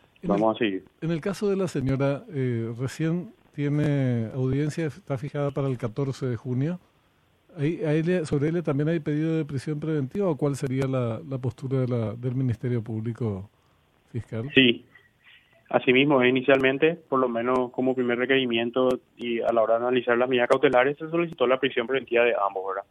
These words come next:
Speaker 1: Ujú.
Speaker 2: Por lo menos esa es el, el, el, la postura inicial y, y, bueno,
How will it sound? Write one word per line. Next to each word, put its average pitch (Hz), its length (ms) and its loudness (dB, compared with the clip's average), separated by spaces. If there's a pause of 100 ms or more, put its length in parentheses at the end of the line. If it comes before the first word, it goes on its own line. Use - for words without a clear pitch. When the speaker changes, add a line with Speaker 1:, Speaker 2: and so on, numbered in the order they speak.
Speaker 1:
Ujú. 101 300 -20 (140)
Speaker 2:
Por 113 120 -4
lo 113 80 0
menos 113 200 0
esa 127 140 4
es 127 60 4
el, 127 200 -2
el, 123 180 2
el, 120 340 -2
la 120 120 4
postura 120 320 2
inicial 123 380 0
y, 156 200 0
y, 120 500 -4
bueno, 104 240 -8